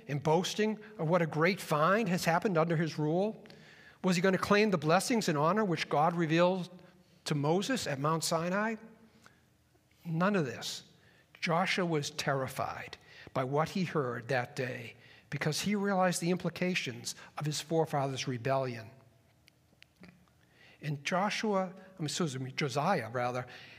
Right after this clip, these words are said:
that when the king heard these words of the law, Josiah, he tore his robes and he said, "Go and inquire of the Lord for me and for the remnant of Israel in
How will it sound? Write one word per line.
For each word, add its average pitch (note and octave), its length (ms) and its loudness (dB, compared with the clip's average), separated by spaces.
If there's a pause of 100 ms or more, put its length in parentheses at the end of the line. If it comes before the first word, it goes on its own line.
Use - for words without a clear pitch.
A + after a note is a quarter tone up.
(200)
that - 240 -4
when F3 120 2
the E3 60 0
king C#4 400 2
heard A3+ 300 2
these G#3 240 0
words F3+ 280 4
of F3+ 80 0
the D#3+ 40 4
law, C#3 380 2 (760)
Josiah, F3 340 2
he F#3 160 -2
tore A#3+ 320 0
his G#3 200 -4
robes C#3 520 0
and D#3 100 0
he D3+ 60 0
said, D3 420 -2 (600)
"Go G3+ 260 4
and A#3+ 80 2
inquire F#3 440 4
of F3 120 0
the E3+ 80 2
Lord E3 340 4
for - 120 -4
me C#3 440 -2 (260)
and D#3 100 -4
for F3+ 80 -4
the D3+ 100 0
remnant D#3+ 420 2
of D3 160 0
Israel A#2 460 -4 (460)
in E3 180 -2